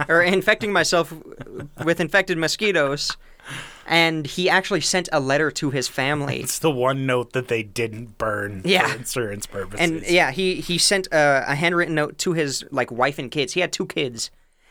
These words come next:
Speaker 2: And he said,
Speaker 1: Jesus.
Speaker 2: "I am now, you know, for the purposes of s-, pushing forward the understanding of yellow fever,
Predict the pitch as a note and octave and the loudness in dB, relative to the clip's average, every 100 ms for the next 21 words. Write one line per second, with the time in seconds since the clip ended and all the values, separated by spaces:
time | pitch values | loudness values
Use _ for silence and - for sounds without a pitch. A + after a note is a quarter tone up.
0 | - D#3 D#3 D3+ C#3 D3+ D3 - - E3 | -4 0 2 2 4 2 0 -6 0 4
1 | F3+ F3 F3 E3+ E3 E3+ E3 D#3+ - E3+ | 4 4 4 4 6 4 2 -2 -2 2
2 | D3+ C#3+ - E3+ E3+ E3+ D3 D3 C3+ F#3+ | 4 2 0 2 4 4 2 -2 0 0
3 | F#3+ - F3 D3 C#3+ B2 - - - - | 2 0 0 2 0 0 -6 -10 -20 -10
4 | - G#3+ G3 - F3 E3+ D3+ D3+ D3 C#3+ | 0 0 0 0 2 2 2 0 0 -2
5 | - D#3+ D3+ C#3 D3 C#3+ C3 C#3+ C#3 | 0 0 0 0 0 0 0 -2 -2